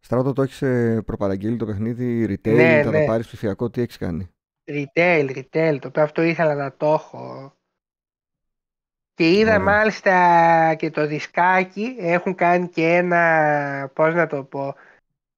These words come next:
Speaker 2: θυμάσαι που σε ένα μπαρ που μπαίνεις στην αρχή, που γράφει κάτι, "There is a hole here", αλλά δεν, έχει αυτό το graffiti
Speaker 1: Μμμ,
Speaker 2: και εκεί που
Speaker 1: μμμ.
Speaker 2: είναι η τρύπα από το
Speaker 1: Α,
Speaker 2: δισκάκι,
Speaker 1: ναι,
Speaker 2: έχει
Speaker 1: ωραίο,
Speaker 2: το,
Speaker 1: ωραίο.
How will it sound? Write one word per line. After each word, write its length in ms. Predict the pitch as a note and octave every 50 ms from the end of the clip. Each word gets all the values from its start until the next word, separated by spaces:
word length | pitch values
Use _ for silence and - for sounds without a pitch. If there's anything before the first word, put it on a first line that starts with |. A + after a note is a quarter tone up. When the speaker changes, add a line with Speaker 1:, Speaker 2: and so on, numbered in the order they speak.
| _ _ _ _ _ _ _ _ _ _ _ _ _ _
Speaker 2:
θυμάσαι 540 | D3+ C#3+ C#3 D3 D#3 D#3 E3 E3 - F3
που 640 | D#3+ - D#3+ D#3 D#3 D#3 D3+ D3+ D3+ D3+ D3+ D3+ D3 D3 D#3 - _ _
σε 200 | - - - E3+
ένα 200 | E3 E3+ F3 E3
μπαρ 400 | D#3+ D3 D3 D#3+ E3 F3 F3+ F3 E3+
που 120 | - D#3
μπαίνεις 440 | D3 C#3+ D#3+ E3 E3+ F3 F3 E3 D3
στην 180 | - - D#3 D3+
αρχή, 680 | D3+ D3 D3 - _ F3 F3+ F#3 F3+ E3+ D#3+ D#3 D#3 _ _ _ _ _ _ _ _ _ _ _ _
που 840 | _ - D#3 D3+ D3+ D3+ D3+ D3 D3 C#3+ C#3 C#3 C#3 C#3 C3+ C3+ C3+
γράφει 440 | C#3+ D3+ D3+ D#3 D#3+ F3+ F#3 - -
κάτι, 720 | - - E3+ E3 F3+ F#3 F#3 - D#3+ D#3 D3+ D3+ D3 C#3+ C#3+
"There 200 | D3+ D3+ D3 D3 D3+ D3
is 160 | C#3 - D3
a 40 | C#3 B2+ -
hole 380 | - D#3 D#3+ E3+ F3+ F3+ E3+ D3+ C#3 - -
here", 420 | - D#3+ F3 F#3 F#3+ F#3 E3+ D#3 D3+ - E3 D#3 D#3
αλλά 320 | D#3 D3+ D3+ D3+ D3 C#3+
δεν, 320 | C#3 D#3 E3+ E3+ E3 E3+ - _ _ _ _ _ _ _ _ _
έχει 260 | - D3+ E3+ - -
αυτό 220 | F3 F3 - G3 G3
το 160 | - F3 D#3 D3+
graffiti 560 | D#3 D#3+ F3 F#3+ G3+ G3+ - G2+ - G#3 G#3+
Speaker 1:
Μμμ, 60 | A3
Speaker 2:
και 80 | A3 G#3
εκεί 180 | F#3 - G3+
που 140 | F#3+ F#3+ G3
Speaker 1:
μμμ. 60 | F#3+
Speaker 2:
είναι 100 | G3 G3
η 60 | F#3 F#3
τρύπα 340 | - F3 F3+ G3 F#3+ G3 F3+
από 140 | F3 -
το 60 | - E3+
Speaker 1:
Α, 60 | D#3+
Speaker 2:
δισκάκι, 460 | D3+ D3 - G2+ G#2+ - F3 F#3 -
Speaker 1:
ναι, 80 | A2 -
Speaker 2:
έχει 100 | F#3+ F#3+
Speaker 1:
ωραίο, 220 | A3 - - G#2 G2
Speaker 2:
το, 60 | F3
Speaker 1:
ωραίο. 280 | E3 E3 E3 E3 D#3+